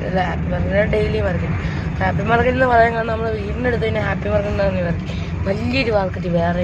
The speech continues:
ഉണ്ട്. ഓക്സിജൻ ഉണ്ട്, മൈജി ഉണ്ട്. നമ്മൾ എന്താണ് വിചാരിച്ചത് ഇവിടത്തെ പറ്റി?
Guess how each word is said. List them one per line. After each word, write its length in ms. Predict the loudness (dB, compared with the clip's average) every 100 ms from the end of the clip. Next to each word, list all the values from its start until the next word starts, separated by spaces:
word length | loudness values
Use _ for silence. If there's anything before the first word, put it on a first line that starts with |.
| -2
ഉണ്ട്. 180 | -2 -6 -6 -6 -8 -6 -6 -6 -6 0 4
ഓക്സിജൻ 460 | 4 2 -4 -2 0 0
ഉണ്ട്, 160 | -2 -4 -6 0
മൈജി 500 | 2 4 2 -2 0 2
ഉണ്ട്. 260 | 0 -2 -4 -6 -12 -14 -14 -12 -12 -12 -12 -12 -12 -10 -10 -10 -8 -4 -2 0
നമ്മൾ 160 | 2 4
എന്താണ് 320 | 4 4 4 2 0
വിചാരിച്ചത് 560 | 0 4 4 4 2
ഇവിടത്തെ 300 | 2 2 0 -2
പറ്റി? 200 | -2